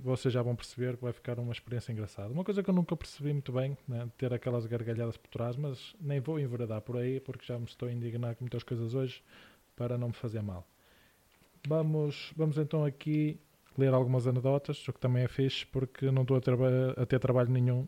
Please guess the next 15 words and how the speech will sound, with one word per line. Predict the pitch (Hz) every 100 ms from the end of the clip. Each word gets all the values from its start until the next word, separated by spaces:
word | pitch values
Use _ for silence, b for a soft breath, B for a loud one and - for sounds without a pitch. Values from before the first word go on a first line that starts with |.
| -
neste | 135 123 -
episódio, | 131 123 127 123
porque | -
é | 127
só | - 127
ler | 123 123
coisas | 113 123 117 120
de | 120
outras | 120 120
pessoas, | - - 113 107
ou | 101
seja, | - 101 101 - _ _ _ _ _ _ _ _ _ _ -
melhor | 110
para | 107 110
mim | 110